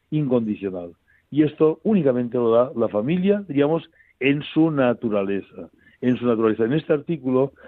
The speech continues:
es decir, lo desarrolla, digamos, podemos hablar nosotros, digamos, de, <clears throat> de divorcio, pero sin embargo, hay una cosa curiosa.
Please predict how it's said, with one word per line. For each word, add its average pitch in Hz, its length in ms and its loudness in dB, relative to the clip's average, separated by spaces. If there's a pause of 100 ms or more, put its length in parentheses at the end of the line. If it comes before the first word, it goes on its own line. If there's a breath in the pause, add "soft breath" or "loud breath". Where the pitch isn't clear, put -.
(140 loud breath)
es 117 140 0
decir, 117 160 4
lo 127 100 4
desarrolla, 110 600 0
digamos, 113 460 0 (420 soft breath)
podemos 165 300 4
hablar 135 260 2
nosotros, 127 480 -4
digamos, 127 420 0 (380 soft breath)
de, 117 380 0
<clears throat> - 0 -
de 104 500 -4
divorcio, 98 640 -2
pero 147 220 2
sin 208 180 -2
embargo, 135 480 2 (400)
hay 127 140 0
una 123 140 0
cosa 127 260 -2
curiosa. 95 520 -6